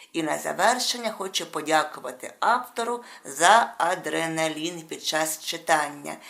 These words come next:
та несподіваний фінал. Я вже чекаю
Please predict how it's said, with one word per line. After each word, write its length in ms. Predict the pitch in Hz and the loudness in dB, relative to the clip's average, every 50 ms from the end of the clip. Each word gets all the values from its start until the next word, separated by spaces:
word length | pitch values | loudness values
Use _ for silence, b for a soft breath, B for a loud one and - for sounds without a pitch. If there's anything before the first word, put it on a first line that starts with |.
| B B B B - | B B B B 2
та 180 | 160 156 151 | 4 4 4
несподіваний 1000 | 147 139 147 - - - 131 127 131 139 147 165 180 180 180 175 170 170 165 156 | 2 -2 -6 -6 -6 -6 -8 -12 -10 -8 -6 -6 -4 -2 -2 -4 -4 -6 -8 -10
фінал. 600 | - - - - 151 160 156 143 135 160 - - - B B B B B B | -12 -14 -12 -8 -6 -4 -2 -2 -2 -4 -4 -10 -16 B B B B B B
Я 180 | B 143 143 135 | B -2 -2 -2
вже 360 | 135 135 131 147 170 220 262 | -2 -2 0 2 2 2 2
чекаю 680 | 254 - - 151 - - 143 139 151 160 175 175 180 | 2 -2 -6 -6 -4 -2 0 0 0 0 -2 -6 -10